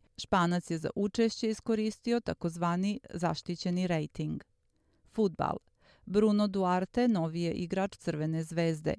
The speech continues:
Brazilac je sa crveno-belima potpisao trogodišnji ugovor i zadužio dres sa brojem sedamnaest. Fudbalski klub Partizan saopštio je da je potpisao dogovor sa Dinamom iz Kijeva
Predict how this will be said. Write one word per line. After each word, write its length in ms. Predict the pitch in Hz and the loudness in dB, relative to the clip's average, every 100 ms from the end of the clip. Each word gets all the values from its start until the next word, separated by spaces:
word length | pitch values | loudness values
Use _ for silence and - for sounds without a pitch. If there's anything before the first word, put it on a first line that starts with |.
| _ _ | _ _
Brazilac 640 | - 202 214 208 208 214 - | -2 0 2 2 2 2 0
je 60 | |
sa 120 | 214 208 | -2 -4
crveno-belima 1000 | - 185 170 156 156 185 208 220 226 | -2 -2 0 -2 0 2 2 2 0
potpisao 680 | 240 185 - 170 165 170 156 | 0 -4 -2 -4 -2 -2 -2
trogodišnji 720 | - 175 170 165 165 - 151 | 0 0 0 0 -2 -4 -6
ugovor 520 | - 202 220 214 214 214 _ _ | -2 0 0 2 0 -2 _ _
i 120 | 254 | -2
zadužio 600 | 247 247 196 170 160 151 | 0 0 2 0 -2 -4
dres 420 | 160 185 196 - | 2 2 2 -2
sa 120 | - 214 | -2 2
brojem 340 | 180 156 151 | 2 2 0
sedamnaest. 880 | - 165 170 156 160 156 - - - _ _ _ _ _ | -2 0 0 2 2 2 0 -10 -20 _ _ _ _ _
Fudbalski 520 | 226 196 214 214 220 | -2 2 0 0 -6
klub 240 | 208 220 208 | -2 -2 0
Partizan 600 | 214 208 220 208 240 247 | -2 0 -2 0 2 2
saopštio 640 | - 175 160 - - 190 | 2 0 0 -2 -4 0
je 140 | 202 220 | 0 0
da 120 | 185 | -2
je 120 | - | -4
potpisao 720 | - 165 - 175 - 196 180 | -6 -8 -4 -6 -2 0 2
dogovor 580 | 175 170 160 175 175 208 | 2 0 2 0 0 -2
sa 160 | - 156 | -2 -4
Dinamom 480 | 165 165 165 156 151 | -2 0 0 0 -2
iz 160 | - | -8
Kijeva 440 | - 196 208 202 | -6 -2 0 0